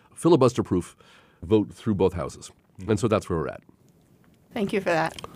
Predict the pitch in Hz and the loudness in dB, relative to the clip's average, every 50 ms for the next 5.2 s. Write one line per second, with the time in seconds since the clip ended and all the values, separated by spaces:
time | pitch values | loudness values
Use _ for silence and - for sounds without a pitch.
0 | - - - - 220 220 214 190 175 - - - - - 185 190 196 208 208 208 | -20 -20 -2 4 6 6 6 6 2 -2 -4 -4 0 2 4 6 6 6 6 4
1 | 202 196 190 190 185 180 180 180 170 170 - - - - 190 175 175 180 190 196 | 2 0 -2 -2 -4 -4 -4 -4 -4 -4 -6 -8 -10 -10 -12 -14 -6 -2 0 2
2 | 196 185 175 175 170 165 165 196 185 - - 202 180 180 180 - 196 185 185 180 | 2 2 2 -2 -4 -6 -6 -8 -8 -4 -4 -4 -4 -4 -6 -4 -4 -4 -2 0
3 | 180 175 175 170 175 - - - - - - - - - - - - - 185 175 | 2 2 2 2 0 -4 -10 -18 -20 -20 -20 -20 -20 -20 -20 -8 -2 0 0 0
4 | 202 202 196 190 - 208 208 208 202 190 185 185 - - 190 190 185 180 180 175 | 0 -4 -4 -2 0 2 2 2 0 -2 -4 -10 -8 -6 -4 -4 -4 -6 -6 -4
5 | 175 170 170 170 | -4 -4 -4 -6